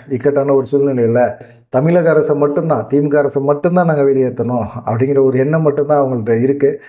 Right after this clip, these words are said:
அந்த எண்ணத்தை உருவாக்கி அதை வந்து பாஜக பயன்படுத்தியிருக்கு. இப்ப மற்ற மாநிலங்கள்ல எப்படியெல்லாம் பயன்படுத்துறாங்களோ, அதே போல இங்கேயும் பயன்படுத்துறதுக்கு பாஜகவுக்கு எவ்வளவு நேரம் ஆயிட போகுது? ரொம்ப நேரம் ஆகாது.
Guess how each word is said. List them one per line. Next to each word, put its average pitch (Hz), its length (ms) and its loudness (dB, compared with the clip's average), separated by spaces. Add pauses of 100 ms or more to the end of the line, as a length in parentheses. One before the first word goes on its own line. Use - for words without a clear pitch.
(220)
அந்த 196 380 2
எண்ணத்தை 165 540 -2
உருவாக்கி 139 1080 0 (180)
அதை 143 280 0
வந்து 156 220 0
பாஜக 135 420 0
பயன்படுத்தியிருக்கு. 123 600 -2
இப்ப 101 180 -10
மற்ற 107 320 -2
மாநிலங்கள்ல 175 680 -2
எப்படியெல்லாம் 151 420 -2
பயன்படுத்துறாங்களோ, 135 760 -2 (360)
அதே 160 280 2
போல 156 240 2
இங்கேயும் 147 340 -2
பயன்படுத்துறதுக்கு 135 800 -2 (100)
பாஜகவுக்கு 123 600 0
எவ்வளவு 151 300 0
நேரம் 123 320 -2
ஆயிட 101 200 -6
போகுது? 78 260 -8 (340)
ரொம்ப 135 260 -2
நேரம் 139 300 0
ஆகாது. 98 320 -6